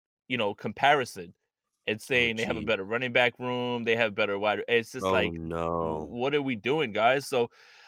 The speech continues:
Speaker 1: I, I'm not necessarily mad at anything that he has to say, and I, and I feel him for this, but, you know, the fans gotta reel it back just a little bit, man. Just be realistic with yourself. Everybody's optimistic, but come on, let's just be realistic now.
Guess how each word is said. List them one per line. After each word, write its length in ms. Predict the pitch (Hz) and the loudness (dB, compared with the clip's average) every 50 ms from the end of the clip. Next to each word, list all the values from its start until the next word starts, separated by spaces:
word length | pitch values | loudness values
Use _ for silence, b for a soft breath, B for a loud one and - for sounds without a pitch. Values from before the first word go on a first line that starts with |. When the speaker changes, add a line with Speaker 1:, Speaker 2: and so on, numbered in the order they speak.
| B B B | B B B
Speaker 1:
I, 120 | 190 233 - - | 4 4 6 6
I'm 120 | 233 254 | 4 6
not 140 | 262 233 190 | 6 4 4
necessarily 540 | 180 165 151 - - 165 160 156 151 147 135 | 2 -4 -4 0 4 4 6 6 4 2 -2
mad 300 | 120 131 135 139 139 139 123 | 0 2 6 6 6 6 4
at 100 | 117 117 | 2 -2
anything 280 | 120 123 123 - 127 120 | -2 -4 -4 -6 -6 -6
that 60 | 113 | -4
he 140 | 107 123 123 123 | -4 -4 -2 -4
has 120 | 117 113 | -4 -4
to 80 | 117 110 | -8 -6
say, 240 | - 120 120 127 | -2 0 2 2
and 100 | 123 113 | 2 2
I, 80 | 110 107 | 0 -2
and 120 | 98 104 | -2 -2
I 80 | 110 113 | -4 -4
feel 300 | - - - 131 151 127 | -4 0 2 2 4 4
him 160 | 104 98 101 - | 2 -2 -6 -6
for 140 | - 101 | -8 -6
this, 220 | 92 92 95 - - - | -6 -6 -6 -8 -8 -6
but, 200 | 98 95 - _ | -6 -6 -6 _
you 100 | - 147 | -6 -6
know, 140 | 120 90 92 _ _ _ - | -6 -6 -8 _ _ _ -12
the 60 | 117 | -6
fans 300 | - 151 160 139 113 107 | 0 2 2 2 2 0
gotta 360 | - 104 98 95 92 92 - _ _ _ 92 95 | -4 -2 -2 -2 -4 -4 -8 _ _ _ -20 -8
reel 180 | 104 110 101 85 | -4 -4 -4 -4
it 80 | 90 - | -2 0
back 200 | 113 101 - _ _ | 0 0 0 _ _
just 200 | - 113 - - | -12 -12 -10 -10
a 40 | 170 | -8
little 300 | 185 214 247 240 165 117 | -4 4 6 6 6 6
bit, 160 | - 92 - 110 | 2 -4 -4 -2
man. 140 | 113 131 | -2 -2
Just 140 | 156 208 190 | -2 -4 -4
be 120 | 262 262 254 | -2 -2 -2
realistic 440 | 285 285 294 330 320 - - 156 | -2 -2 -4 -4 -4 -4 -6 -4
with 160 | 139 147 147 135 | -2 -2 -2 -2
yourself. 340 | 127 - - 104 87 - - | -4 -4 -4 -6 -6 -2 2
Everybody's 460 | 170 196 254 277 254 226 196 170 139 | 2 2 2 4 4 4 4 4 4
optimistic, 600 | 143 135 120 - 107 104 110 113 - - - - b b b b b b b b b _ - | 4 2 2 2 -6 -4 -4 -6 -6 -10 -16 -16 b b b b b b b b b _ 2
but 200 | 139 120 - _ _ - | 2 2 2 _ _ -4
come 120 | - 175 | -2 -2
on, 120 | 135 - - _ _ _ _ - | -2 -4 -6 _ _ _ _ -8
let's 120 | 113 - | -8 -6
just 180 | - 147 127 - | -6 -10 -4 -2
be 120 | 151 156 | -2 -2
realistic 500 | 139 139 131 120 113 107 - - - - | 2 2 0 0 0 -4 -6 -12 -20 -20
now. 120 | - - | -20 -20